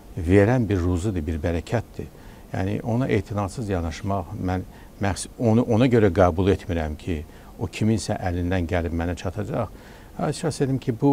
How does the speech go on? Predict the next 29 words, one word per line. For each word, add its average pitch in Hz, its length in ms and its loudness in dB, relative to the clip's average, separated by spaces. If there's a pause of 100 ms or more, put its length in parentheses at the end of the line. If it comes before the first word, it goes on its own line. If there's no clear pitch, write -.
(360)
köhnə 127 360 2
təfəkkürlü, 92 720 -2
xəstə 113 320 -4
təfəkkürlü, 92 580 -4
o 120 140 -2
cümlədən 113 440 -2 (420)
keçmiş 147 440 6
zamanlarda 113 540 4 (100)
daş 110 220 8
dövründən 101 540 6
qalan 104 340 2
hansısa 107 340 -2
bir, 98 120 -2 (420)
ə, 95 140 -2 (100)
nə 95 120 0
bilim, 98 240 0
o, 98 120 -2 (1700)
ağlın 110 440 8
az 107 180 4
olmasının 98 680 2
bir 92 140 2
nəticəsidir 85 840 -2
və 95 160 2
yaxud - 280 -4
bilmirəm 92 320 2
buna 80 160 -2
nə 80 160 -2
deyim 73 240 -6
mən. - 120 -10